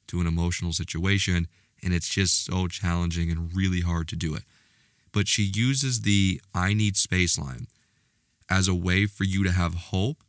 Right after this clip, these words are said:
but we all know that it ends up being really just a false sense of hope. But essentially what she's asking for in this space conversation is the ability and the opportunity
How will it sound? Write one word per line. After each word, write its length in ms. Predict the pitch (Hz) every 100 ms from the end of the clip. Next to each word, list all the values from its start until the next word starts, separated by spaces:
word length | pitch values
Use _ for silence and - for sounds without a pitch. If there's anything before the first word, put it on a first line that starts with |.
| _ _ _ _
but 120 | 98
we 200 | 92 104 -
all 380 | - 143 67 53
know 540 | 92 92 90 87 87 85
that 180 | 85 85
it 80 |
ends 260 | 85 87 87
up 160 | 85 -
being 400 | 90 87 85 82 - _ _ _ _ _ -
really 280 | 92 113 95
just 240 | 87 -
a 80 | 82
false 380 | - 87 85 -
sense 300 | 82 80 82
of 100 | 85
hope. 240 | 82 - -
But 100 | 92
essentially 540 | 90 117 139 165 151
what 180 | 123 104
she's 240 | 95 92 -
asking 460 | 90 98 - 92
for 400 | 87 98 90 85 - _ _ _ _
in 200 | 104 101
this 200 | 101 101
space 420 | - - 85 92 -
conversation 960 | 90 90 87 - 80 90 113 123 147 - _ _ _ _ _ _
is 200 | 107 107
the 140 | 107 120
ability 680 | 104 90 98 98 95 90 95
and 120 | 92
the 100 | 90
opportunity 880 | 90 90 92 85 113 113 98 90 87